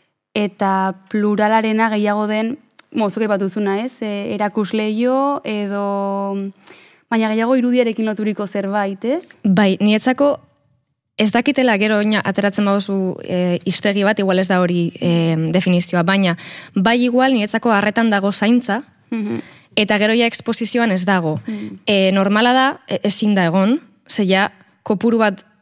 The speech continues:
Speaker 2: da kopuru oso handi bat, eta ja hori ezin da kontrolatu. Pixka da, em, ez bakarrik begira dauden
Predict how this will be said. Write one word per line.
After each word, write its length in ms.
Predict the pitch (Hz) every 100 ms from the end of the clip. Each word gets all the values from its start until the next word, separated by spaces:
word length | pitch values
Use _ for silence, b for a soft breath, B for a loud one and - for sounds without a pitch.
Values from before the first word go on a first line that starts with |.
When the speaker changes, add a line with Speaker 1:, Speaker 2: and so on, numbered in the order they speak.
| _ _ -
Speaker 2:
da 160 | 202 208
kopuru 340 | 214 220 240
oso 140 | 226
handi 200 | 190 175 165
bat, 140 | 170
eta 180 | 180 180
ja 140 | 196
hori 140 | 208 208
ezin 180 | - 202
da 80 |
kontrolatu. 520 | 202 180 185 185 180 175
Pixka 300 | 214 - 226
da, 180 | 240 269 B B B B -
em, 520 | 202 202 196 196 185 -
ez 140 | 220
bakarrik 540 | 240 240 247 196 - _ -
begira 460 | 180 185 214 220
dauden 520 | 220 220 226 185 143